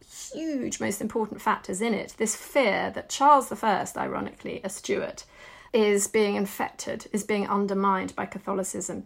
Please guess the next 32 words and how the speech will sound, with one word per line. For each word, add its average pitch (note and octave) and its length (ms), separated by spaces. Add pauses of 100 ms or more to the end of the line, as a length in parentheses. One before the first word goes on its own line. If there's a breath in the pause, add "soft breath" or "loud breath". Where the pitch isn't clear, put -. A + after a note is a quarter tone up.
just B3 460
as G#3+ 100
powerfully, G3+ 720 (400 loud breath)
if G#3 140
not G3+ 200
as F#3+ 120
obviously, G3 500
as G3 100
thirty-six F#3+ 600
barrels F#3 360
of F3 120
gunpowder G3 520
would - 200
have - 120
done. - 280 (280 loud breath)
And G#3+ 160
that A#3+ 160
is A#3 140
one A3+ 140
of G#3 100
the G#3+ 80
great, G#3+ 300
great G3 260
fears G3+ 420
and G3 120
one G3+ 120
of F#3 140
the G3+ 180
motivating G#3 720
factors - 560
and F#3+ 100
forces G3 640